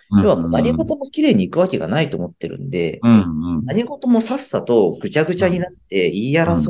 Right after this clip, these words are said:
Speaker 2: いが起きるようなぐらいに持っていく方が僕は正義だなって思っていて、
Speaker 1: うん。
Speaker 2: 何事も新しいことやるときっていうのは、
Speaker 1: うん。
Speaker 2: まあそういう状態にいかに早く持っていけるかっていうことであるんですよね。
Speaker 1: うん。はいはいはい。
Speaker 2: だけど、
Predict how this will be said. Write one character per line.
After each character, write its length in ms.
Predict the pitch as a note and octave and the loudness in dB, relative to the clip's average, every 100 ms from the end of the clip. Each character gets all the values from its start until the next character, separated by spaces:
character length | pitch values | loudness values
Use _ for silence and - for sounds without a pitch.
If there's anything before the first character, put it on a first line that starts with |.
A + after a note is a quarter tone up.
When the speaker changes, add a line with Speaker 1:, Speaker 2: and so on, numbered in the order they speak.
| E3 | -6
Speaker 2:
い 400 | D#3+ D#3+ D#3 D#3 | -10 -16 -14 -6
が 400 | D3+ D#3 D3 C#3+ | -2 0 0 -2
起 40 | C#3 | -2
き 140 | E3 | 0
る 80 | C3 | 2
よ 160 | F#2+ | 2
う 40 | F2 | 0
な 120 | F2 | -2
ぐ 80 | G2 | 0
ら 80 | F#2 | 0
い 20 | |
に 80 | E2+ | -2
持 120 | E2+ | -6
っ 40 | |
て 160 | - C3+ | -4 -4
い 40 | |
く 100 | - | -2
方 320 | - F#3 A2+ | 0 2 2
が 120 | G#2 G#2+ | 2 0
僕 260 | F#2+ - | -2 -6
は 280 | C3+ - - - - - _ | -4 -4 -6 -16 -20 -20 _
正 200 | G#2 D#3 | 0 2
義 100 | A3+ | 0
だ 80 | - | -2
な 60 | E2+ | -16
っ 80 | _ | _
て 80 | - | -14
思 120 | F#2 | -12
っ 40 | G2 | -12
て 180 | - - | -12 -14
い 140 | - | -10
て、 100 | - | -6
Speaker 1:
う 20 | |
ん。 20 | A#2 | 0
Speaker 2:
何 140 | D#3+ | 2
事 180 | G3+ F#3 | 2 2
も 80 | F3+ | 0
新 220 | F#3 F3+ | 0 -2
し 60 | E3 | -4
い 80 | |
こ 60 | - | -8
と 60 | F2+ | -8
や 60 | |
る 60 | - | -8
と 80 | - | -14
き 80 | |
っ 20 | _ - | _ -18
て 80 | |
い 40 | - | -16
う 40 | |
の 60 | - | -12
は、 200 | - - | -10 -12
Speaker 1:
う 20 | |
ん。 40 | - - - - - | -14 -20 -20 -18 -4
Speaker 2:
ま 100 | B2 | -4
あ 20 | |
そ 160 | B2 E3 | 2 4
う 40 | |
い 60 | E3+ | 4
う 20 | |
状 160 | D#3+ | 4
態 120 | D#3+ C#3+ | 2 0
に 80 | |
い 40 | - | 0
か 100 | E3 | -2
に 60 | |
早 220 | A2+ A#2 F#2+ | -2 -2 -2
く 60 | |
持 80 | E2 | -4
っ 60 | - | -4
て 80 | |
い 60 | E2+ | -4
け 60 | E2+ | -4
る 80 | |
か 100 | E2 | -6
っ 40 | - | -14
て 140 | - | -16
い 160 | A2+ A2+ | -16 -16
う 100 | - _ _ _ _ _ - | -20 _ _ _ _ _ -2
こ 120 | G2 | 0
と 100 | G#3 E3 - - | 2 0 -4 -14
で 100 | D#2 | -14
あ 100 | E2 | -14
る 120 | D2+ | -18
ん 60 | |
で 60 | - | -20
す 140 | - | -20
よ 60 | - | -10
ね。 240 | C#3 D3 _ _ - | -8 -10 _ _ -6
Speaker 1:
う 40 | |
ん。 40 | D#2+ | -2
は 80 | |
い 20 | - | -2
は 60 | |
い 20 | |
は 60 | C2 | -4
い。 40 | |
Speaker 2:
だ 60 | C5+ | -4
け 60 | |
ど、 100 | - | -6